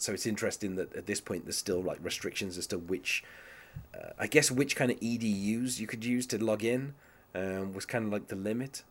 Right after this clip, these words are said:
Um, and, and so it kinda feels weird that they limited it to certain schools, um, you know, and kinda getting on those campuses. Um, but yeah,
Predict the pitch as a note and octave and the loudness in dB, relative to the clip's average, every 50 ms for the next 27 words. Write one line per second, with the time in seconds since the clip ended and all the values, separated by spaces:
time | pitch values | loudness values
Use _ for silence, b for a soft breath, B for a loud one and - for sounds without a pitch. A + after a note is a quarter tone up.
0 | - - - F2+ F#2 F#2+ F#2 F#2 F#2 F#2 F#2 F#2 F#2 - - - - - F#2 F2+ | -20 -12 -8 -6 -4 -2 -2 -2 -2 -4 -4 -6 -8 -8 -10 -12 -12 -8 -8 -6
1 | F#2 F#2 F2 - - F#2 F#2 - - - A2+ G2+ - - - - - A#2+ A2 G#2+ | -6 -8 -10 -10 -10 -10 -6 -4 -2 0 0 0 0 -2 -4 -4 -2 -2 -2 0
2 | - A2+ A2 G2 F#2 G2 G2+ G#2+ G#2 G2 G#2 G#2 - F2+ F#2 F2+ F2 F#2+ G2 F#2+ | 0 0 0 0 -2 0 0 2 2 2 0 -2 -2 0 -2 0 0 -2 -2 -2
3 | F2+ - G#2 F2 F#2+ - - - F#2 - - G2 F2 - - - - - G2+ F2+ | -4 -4 -4 -4 -4 -6 -6 -4 -4 -2 -2 -2 -4 -4 -4 -6 -4 -2 -2 -4
4 | E2 D#2+ E2 - b b b b b b b b b b - E2+ E2+ E2+ E2+ F2 | -4 -6 -10 -16 b b b b b b b b b b -8 -8 -6 -6 -6 -6
5 | F2 E2+ E2 D#2+ E2 E2+ - - - - - - - - - F#2+ G2 F#2 E2+ E2 | -6 -6 -6 -8 -10 -12 -14 -20 -20 -20 -20 -20 -20 -12 -8 -6 -4 -4 -4 -4
6 | E2 E2 - F2 F2 E2 D#2 - - F#2+ F2+ F2 E2+ - F#2+ - - F#2+ F#2+ F2+ | -4 -6 -6 -8 -8 -8 -8 -6 -6 -4 -6 -6 -2 -2 -2 -2 -2 -6 -6 -4
7 | F2 F2 E2 - - G#2 F2+ E2+ - - - - D2 C#2+ D2 - b b b b | -4 -6 -8 -6 -6 -6 -6 -6 -8 -8 -8 -8 -8 -8 -10 -14 b b b b
8 | b b b - - E2 E2 D#2+ D#2 D#2 D2+ D2+ D2 D#2 D#2+ D#2+ - _ - G2+ | b b b -10 -8 -8 -6 -6 -6 -8 -8 -8 -8 -10 -12 -14 -16 _ -4 -2
9 | - A#2 C3 A2+ F2 E2+ | 2 6 6 6 6 6